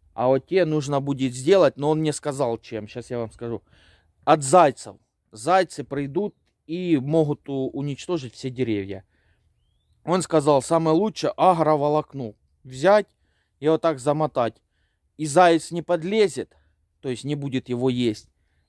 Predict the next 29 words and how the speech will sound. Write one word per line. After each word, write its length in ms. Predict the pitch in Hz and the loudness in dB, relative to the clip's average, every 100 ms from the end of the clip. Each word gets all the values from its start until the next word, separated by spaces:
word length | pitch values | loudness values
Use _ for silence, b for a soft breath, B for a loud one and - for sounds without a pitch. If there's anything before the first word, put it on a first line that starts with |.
| _ | _
и 200 | - 190 | -6 2
оно 240 | 175 156 170 | 2 4 0
будет 320 | 143 131 127 | -2 -4 -4
дышать 400 | 120 127 131 117 | -4 -4 -4 -8
дерево. 480 | 107 107 104 101 101 _ _ _ _ _ _ _ _ _ _ _ - | -8 -10 -10 -18 -20 _ _ _ _ _ _ _ _ _ _ _ 0
Ну, 300 | 185 208 - _ | 4 4 2 _
так 200 | 170 180 | -4 -2
он 100 | 170 | -4
сказал, 420 | 143 143 123 110 | -6 -8 -4 -2
это 180 | 110 - | -2 -6
самый 320 | - 180 175 | 0 0 0
лучший 280 | 135 143 - | -2 -4 -6
вариант. 440 | 120 113 104 95 - | -8 -6 -8 -14 -16
Не 140 | 120 | -10
надо, 360 | 139 143 123 120 | -4 -2 0 0
а 40 | |
я 120 | 123 147 | 2 2
ему 160 | 147 | 2
говорю, 300 | 147 143 151 | 0 2 2
а 60 | 131 | 2
мне, 180 | 147 151 - | 0 -6 -8
э, 360 | 135 131 131 - | -6 -4 -4 -4
ну, 640 | 285 214 143 123 117 113 - _ _ _ _ _ | -2 0 0 -2 -6 -10 -14 _ _ _ _ _
э, 240 | 120 120 | -6 -4
не 120 | 131 | 0
говорю, 360 | 160 170 240 269 | 2 4 2 0
что 120 | - | -6
там, 280 | 127 117 117 | -8 -8 -6
э, 460 | 117 113 113 107 | -6 -6 -8 -10